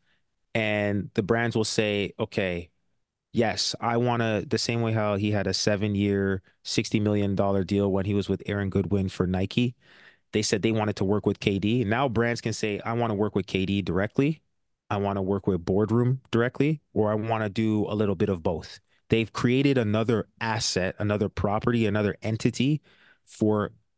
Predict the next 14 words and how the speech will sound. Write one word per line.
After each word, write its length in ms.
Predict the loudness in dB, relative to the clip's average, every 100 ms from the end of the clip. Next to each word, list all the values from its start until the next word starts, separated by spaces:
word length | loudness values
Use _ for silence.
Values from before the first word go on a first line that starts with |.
| _ -2
companies 540 | 0 2 2 2 0
to 120 | -2
come 220 | 0 0
and 120 | 0 0
do 120 | 0
business 440 | 2 0 0 -2
with, 220 | -2 -4 -6 -2
because 320 | 0 0 0
the 80 | 0
Boardroom 560 | 2 2 4 2 2
has 320 | 0 -2 -2
its 160 | -4 -6 -2
own 280 | 0 2
reach 600 | 2 2 0 -2 -4 -6